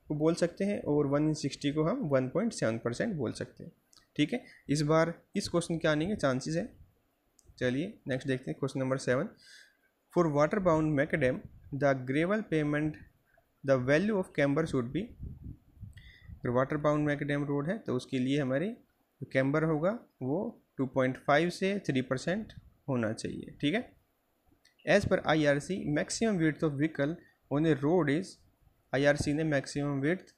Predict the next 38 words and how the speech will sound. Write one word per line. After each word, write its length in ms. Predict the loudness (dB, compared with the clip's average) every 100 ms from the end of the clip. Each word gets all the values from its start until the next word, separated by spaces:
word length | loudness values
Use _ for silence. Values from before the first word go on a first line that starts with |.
| _ _ -6
डिसाइड 340 | 0 0 0
कितनी 280 | -2 -2 -2
की 180 | -2 -4
है, 100 | -4 -6 -12 _ _ _ _ _ -4
वो 140 | -2
है 100 | -2 -4 _ _
टू 140 | -2 0 0
पॉइंट 300 | 0 0 -4
फ़ोर 320 | -4 -2 -2 -2
फ़ोर 220 | -2 0
मीटर। 500 | -2 -2 0 2 0 -6 -20 -20 -20 -20 -20 _ _ -20 -20 -20 -20 -20 _ -20 _ _ _ _ _ _ _ 0
As 320 | 4 4 4
per 140 | -2 2
आईआरसी, 560 | 2 4 2 0 -4 -4 -10 _ _
the 160 | -4 0 2
width 300 | 0 0 -4
of 120 | 0
carriage 360 | 2 2 0 -2
way 140 | -4 -6 -14 -20 -20 -4
for 120 | 0 0
a 40 | -2
single 460 | -2 -2 0 0 2
lane 220 | 2 2 0
road, 200 | -2 -4 -8 -18 -4
ये 80 | 0
क्वेश्चन 360 | 2 2 0 -2
भी 180 | 0 0
डीएसएसबी 480 | 2 0 0 -2 -2
के 100 | -2 0
एई 120 | 2
में 140 | 2 2
पूछा 240 | -2 -2
गया 220 | 0 0 0
है, 80 | -2 -8 _ _
तो 60 | -6
इसका 220 | -4 0
आंसर 320 | 0 2 0
है 180 | 0 -2